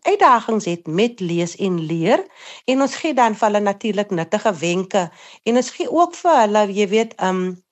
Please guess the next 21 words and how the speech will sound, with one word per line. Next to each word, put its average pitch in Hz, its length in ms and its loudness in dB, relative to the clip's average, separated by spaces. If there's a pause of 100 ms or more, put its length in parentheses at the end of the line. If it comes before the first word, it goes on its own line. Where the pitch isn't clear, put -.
(200)
voorbeelde 240 720 2
van 208 260 0
tipe 311 300 -2
boeke 196 300 -2
wat 196 200 -2
kan 208 240 -2
werk 165 300 -2
vir - 100 -6
sekere 214 520 -2
kinders 185 500 -2 (320)
om 247 180 4
hulle 185 160 2
uiteindelik 240 640 2
te 254 80 2 (160)
help 175 300 4
en 214 160 -2
aan 196 140 -2
die 196 100 -2
lees 180 380 -2
te 240 100 -4
kry. 185 480 -4